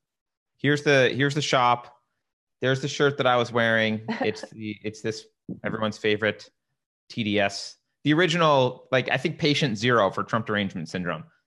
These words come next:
Speaker 1: is this lady, uh, screaming unsafe space.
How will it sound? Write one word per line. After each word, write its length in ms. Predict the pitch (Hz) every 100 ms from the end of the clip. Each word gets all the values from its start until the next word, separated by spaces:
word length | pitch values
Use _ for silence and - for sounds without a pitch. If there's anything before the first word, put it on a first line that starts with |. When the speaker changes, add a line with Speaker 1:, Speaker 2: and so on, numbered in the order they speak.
| _
Speaker 1:
is 160 | 101 104
this 200 | 107 98
lady, 380 | 95 85 80 _ _ _ _ _
uh, 360 | 90 90 87 85 -
screaming 440 | - 87 107 101
unsafe 300 | 95 - 87
space. 320 | - 82 -